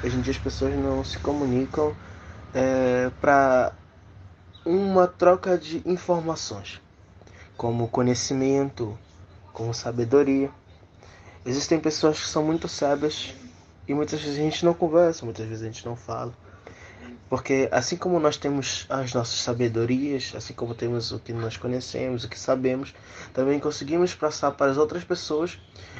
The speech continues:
é, o que sabemos ou o que elas sabem. Então a comunicação, ela é algo essencial, tanto na nossa vida social, tanto na nossa vida no trabalho,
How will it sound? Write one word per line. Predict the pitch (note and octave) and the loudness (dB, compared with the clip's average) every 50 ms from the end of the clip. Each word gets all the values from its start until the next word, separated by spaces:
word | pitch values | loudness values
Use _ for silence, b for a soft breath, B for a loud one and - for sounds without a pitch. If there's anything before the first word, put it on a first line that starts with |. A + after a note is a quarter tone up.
| B B - | B B -2
é, | B2+ B2+ B2+ B2+ B2+ B2+ B2+ B2+ B2 A#2+ A2+ - - - - - - - - - - - - - - | 0 2 4 4 4 4 4 4 2 2 0 -2 -4 -8 -20 -20 -20 -20 -20 -20 -20 -20 -20 -10 -10
o | C#3+ | -8
que | - - E3+ | -8 -6 -8
sabemos | - - D3+ B2+ B2 B2+ C3+ C#3 C#3+ D3+ D3+ D3 C#3 B2+ A#2+ A#2+ | 0 0 0 2 4 4 4 6 6 4 4 4 2 0 0 0
ou | B2+ B2 | 0 -2
o | A#2+ | -2
que | - C3+ | -2 -4
elas | B2 A#2+ A#2+ A2+ A2+ | -2 -2 -2 -4 -6
sabem. | - - G#2+ G2+ G#2 A2+ - - _ - - - - - - - - - | -6 -8 -8 -10 -10 -14 -16 -20 _ -20 -20 -20 -20 -20 -20 -20 -14 -8
Então | C3 B2 B2 D3 C#3+ C#3 | -8 -2 0 2 2 2
a | C#3+ | 2
comunicação, | - - D#3 D#3+ E3 D#3 D3 B2+ B2 - - - C#3+ D3+ D3 B B B B B B B | 0 0 0 2 2 2 0 -2 -4 -2 -2 0 0 0 -2 B B B B B B B
ela | B2+ C3 C#3 C#3 | 2 6 6 8
é | B2+ | 8
algo | C3+ C#3 C3 | 6 6 2
essencial, | C3+ - - D#3 D#3 - - - C#3+ C3+ A#2+ A2 A2+ - B B B B B B B - - | -2 -2 -4 -6 -6 -4 -4 -2 0 0 0 -2 -6 -14 B B B B B B B -12 0
tanto | - B2+ C3 C#3 C#3 - | 2 2 2 2 2 2
na | C3+ C3+ C3 | 2 2 4
nossa | B2 B2+ B2 B2 - B2 | 4 2 2 2 0 0
vida | A#2 B2 B2 B2+ | 2 4 2 2
social, | B2 - C3+ B2 - - - B2+ B2+ C#3 C#3+ C#3+ C#3 | 2 0 -4 -6 -6 -4 -2 0 2 2 2 2 0
tanto | C#3 - B2+ A2+ A#2+ - | 0 -2 -6 -6 -6 -8
na | - B2 | -8 -6
nossa | A#2+ A#2+ A#2+ B2 B2 - B2+ A#2 A#2 A2+ A2 G#2+ G#2+ A2 | -4 -2 -4 -4 -4 -4 -4 -4 -2 -2 -2 -4 -6 -6
vida | A#2+ A#2+ B2 B2 A#2+ B2 A2+ | -4 -2 -2 0 2 0 0
no | A2 A2 G#2+ | 0 -4 -4
trabalho, | G2 C#3 C#3 C#3 B2+ B2 B2 B2+ C3 B2+ B2+ | 2 2 2 4 6 4 6 6 4 2 -2